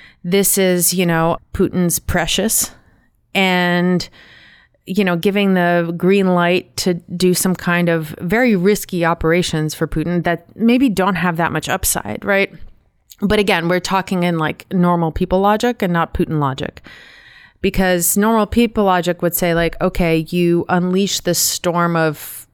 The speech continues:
let's say, assassinations and election meddling and supporting separatist parties in,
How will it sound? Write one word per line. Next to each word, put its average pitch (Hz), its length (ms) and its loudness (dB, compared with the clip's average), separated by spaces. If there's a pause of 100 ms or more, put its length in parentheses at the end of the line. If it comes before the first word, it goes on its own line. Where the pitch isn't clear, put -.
let's 175 180 -4
say, 165 260 0
assassinations 160 1200 -2 (340)
and 185 140 0
election 165 480 0
meddling 160 460 0
and 156 120 0
supporting 160 560 -2
separatist - 640 -2
parties 156 580 -2
in, 160 280 0